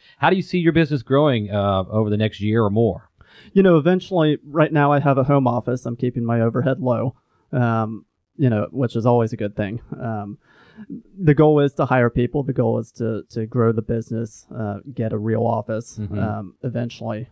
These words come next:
Speaker 2: Um, and, um, and that has been my goal for, for quite a while. Um, hopefully I'll be, I'll be doing that within the next year, uh, to two years.
Speaker 1: Mm-hmm.
Speaker 2: Um,
Speaker 1: And so, for what I understand, uh,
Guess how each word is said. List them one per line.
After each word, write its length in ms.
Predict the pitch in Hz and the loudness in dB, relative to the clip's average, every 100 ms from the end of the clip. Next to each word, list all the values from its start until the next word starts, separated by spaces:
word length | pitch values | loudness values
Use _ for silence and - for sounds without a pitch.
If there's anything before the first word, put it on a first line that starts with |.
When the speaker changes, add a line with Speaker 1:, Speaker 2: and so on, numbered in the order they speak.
| _ | _
Speaker 2:
Um, 500 | 113 107 107 101 98 _ _ _ _ _ _ - | -8 -6 -8 -12 -18 _ _ _ _ _ _ 0
and, 320 | 139 127 127 | 2 4 4
um, 360 | 123 117 113 - | 4 4 0 -4
and 240 | 131 117 120 | -2 0 2
that 160 | 127 | 2
has 240 | 135 131 127 | 2 2 0
been 200 | 120 113 | -2 -2
my 140 | 110 | -4
goal 260 | 107 110 104 | -2 -4 -4
for, 240 | 110 110 - | -6 -6 -8
for 180 | 113 104 | -6 -6
quite 240 | - 120 110 | -4 -2 -2
a 40 | |
while. 520 | 107 110 107 95 123 - - | -2 0 -2 -4 -8 -14 -12
Um, 460 | 113 107 104 98 _ _ _ - | -10 -10 -12 -16 _ _ _ 0
hopefully 440 | 214 220 180 151 | 2 2 0 2
I'll 140 | 139 127 | 2 2
be, 260 | 135 120 - | 0 0 -4
I'll 120 | 120 | -6
be 100 | 113 | -4
doing 240 | 120 117 113 | -2 0 0
that 180 | 110 - | -4 -6
within 220 | 117 113 | -8 -6
the 80 | 107 | -6
next 260 | 113 - | -8 -10
year, 380 | 123 110 104 135 - - | -6 -4 -6 -10 -14 -10
uh, 220 | 110 104 | -8 -8
to 140 | 101 110 | -10 -10
two 140 | - | -6
years. 580 | 110 101 101 101 110 - 101 | -4 -4 -6 -8 -12 -20 -18
Speaker 1:
Mm-hmm. 100 | 90 | -10
Speaker 2:
Um, 420 | 110 95 95 - _ _ _ _ _ _ _ _ _ _ _ _ _ _ - | -6 -6 -10 -16 _ _ _ _ _ _ _ _ _ _ _ _ _ _ -8
Speaker 1:
And 160 | 107 | -2
so, 120 | 135 | -2
for 100 | 113 | 2
what 100 | 160 | 4
I 40 | 180 | 4
understand, 640 | 160 127 - 151 127 113 | 2 0 2 4 4 2
uh, 320 | 117 110 98 | 2 2 2